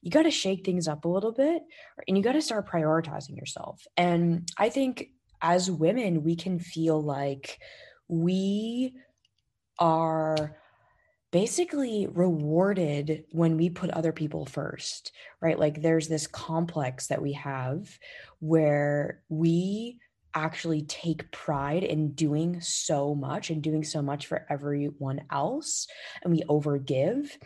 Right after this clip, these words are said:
It's kind of like the martyr complex of, like, "Look at how much I can do," and, like, "You don't, you know, like, you don't even know how much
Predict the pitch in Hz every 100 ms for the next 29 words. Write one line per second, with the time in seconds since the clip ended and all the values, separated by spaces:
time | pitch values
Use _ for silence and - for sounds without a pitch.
0 | - _ 185 170 - 214 196 180 156 143
1 | 131 135 156 170 180 180 240 233 170 156
2 | 156 196 349 285 240 240 220 220 226 240
3 | 247 208 160 156 147 - - - - -
4 | - 254 294 262 - - _ _ - 262
5 | 185 165 175 175 - _ 226 320 311 277
6 | 240 269 262 233 226 226 233